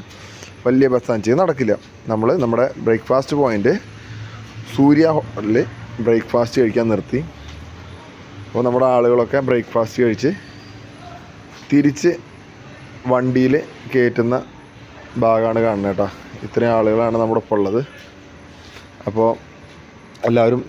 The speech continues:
ബ്രേക്ക്ഫാസ്റ്റ് കഴിച്ചു. അപ്പോൾ ഇനി നമ്മൾ മണ്ണാർക്കാട് വഴി അട്ടപ്പാടി റൂട്ടിലേക്ക് കയറിയിട്ടാണ്. അട്ടപ്പാടി റൂട്ടാണിത്. അട്ടപ്പാടി പോകുമ്പോൾ, ഏഹ്, ഈ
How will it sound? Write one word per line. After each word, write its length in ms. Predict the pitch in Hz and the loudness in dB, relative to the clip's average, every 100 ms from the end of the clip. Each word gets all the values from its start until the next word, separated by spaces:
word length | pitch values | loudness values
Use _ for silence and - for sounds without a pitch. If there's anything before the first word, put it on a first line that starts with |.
| - | 0
ബ്രേക്ക്ഫാസ്റ്റ് 500 | 117 113 127 113 - 120 | 0 2 -2 0 2 0
കഴിച്ചു. 240 | 98 123 151 - - - - - - - - | 0 -6 -8 -16 -20 -20 -20 -20 -18 -8 -6
അപ്പോൾ 200 | 101 120 - 123 | 0 0 0 0
ഇനി 140 | 120 135 | 2 0
നമ്മൾ 200 | 120 123 - - - - - - - - - 120 | 0 0 -2 -8 -20 -20 -20 -20 -12 -6 -4 -2
മണ്ണാർക്കാട് 580 | 120 123 117 127 123 123 | 0 0 0 0 2 2
വഴി 160 | 113 139 - - - - - - - - - - - 127 | 2 -2 -8 -18 -18 -18 -18 -20 -20 -20 -20 -20 -8 -8
അട്ടപ്പാടി 520 | - 120 127 127 139 - - 120 | -4 -2 2 2 0 -2 -2 2
റൂട്ടിലേക്ക് 420 | 113 - 110 113 120 | 2 2 -4 -4 0
കയറിയിട്ടാണ്. 560 | 110 104 98 98 95 71 - - - - - | 2 2 0 -2 -4 -6 -6 -8 -8 -10 -8
അട്ടപ്പാടി 400 | - 107 117 117 131 | -4 -2 0 2 2
റൂട്ടാണിത്. 580 | 120 107 127 110 110 123 190 - - - - - - - - - - - - | 2 0 -2 0 0 0 -2 -14 -20 -20 -20 -20 -20 -20 -20 -20 -20 -20 -10
അട്ടപ്പാടി 360 | 127 151 165 165 165 | -4 0 0 0 2
പോകുമ്പോൾ, 420 | 151 147 143 190 - - - - - - - - - - - | 4 4 4 2 -2 -14 -20 -20 -20 -20 -20 -20 -20 -6 0
ഏഹ്, 760 | 131 123 120 117 113 110 107 101 - - | 2 2 2 2 2 0 0 -2 -10 -16
ഈ 20 | - | 0